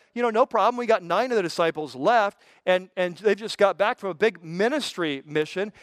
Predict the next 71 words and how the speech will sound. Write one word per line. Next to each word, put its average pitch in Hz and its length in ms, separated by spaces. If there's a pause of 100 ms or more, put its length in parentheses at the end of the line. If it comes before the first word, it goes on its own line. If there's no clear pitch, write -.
(120)
where 202 120
Jesus 214 400
had 220 120
given 180 240
them 175 140
the 175 80
authority 202 520
to - 180
heal 180 420
and 190 100
to 202 60
cast 156 380
out 143 180
demons. 202 380
And 143 80
so 185 120
the 151 100
father 165 300
comes 156 260
to 165 60
them, 202 120
says, - 80
"Can 151 160
you 143 80
help 214 320
me?" 131 240 (300)
And 175 100
they 185 80
do 180 120
their 156 120
best, 170 400
but 170 100
they 156 100
can't, 160 400
they 160 120
can't 143 240
do 170 80
it 226 80
'cause - 60
it's - 60
a 175 40
hard 156 340
case. 196 440 (360)
And 180 140
so 196 160
he 220 120
waits 190 360
around 226 240
'cause - 80
he's 165 80
not 180 120
gonna 165 120
go 156 120
home 208 200
until 180 160
he 170 40
gets 170 160
to - 80
see - 240
Jesus. 139 540
And 151 80
so 160 220 (260)
Jesus 151 360
finally 151 260
comes 143 240
down, 233 220
and 185 100
they 165 80
start 175 300
to 143 80
talk, 196 340